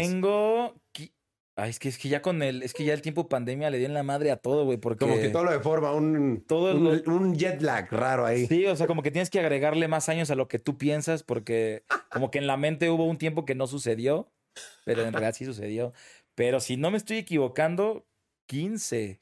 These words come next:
Speaker 1: quince años.
Speaker 2: Quince años llevas haciendo redes. ¿Y cómo comenzaste haciendo redes? Para tu, ¿cuál fue tu primer acercamiento a las redes sociales?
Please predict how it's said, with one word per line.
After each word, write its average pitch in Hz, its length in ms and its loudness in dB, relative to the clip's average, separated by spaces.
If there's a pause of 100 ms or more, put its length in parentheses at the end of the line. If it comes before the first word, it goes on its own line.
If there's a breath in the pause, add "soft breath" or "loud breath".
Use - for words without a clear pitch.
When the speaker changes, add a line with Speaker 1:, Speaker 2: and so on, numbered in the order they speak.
Speaker 1:
quince 139 420 -8
años. 139 260 -6
Speaker 2:
Quince 143 300 2
años 175 160 0
llevas 175 240 0
haciendo 143 300 0
redes. 135 280 0 (360 loud breath)
¿Y 123 160 -2
cómo 165 320 0
comenzaste 139 760 2
haciendo 120 360 2
redes? 123 420 0
Para 98 240 -2
tu, 107 100 -4
¿cuál 143 300 0
fue 156 80 -2
tu - 100 -8
primer 127 280 0
acercamiento 117 560 -2
a - 20 -4
las 95 140 -2
redes 107 160 -2
sociales? 98 440 -8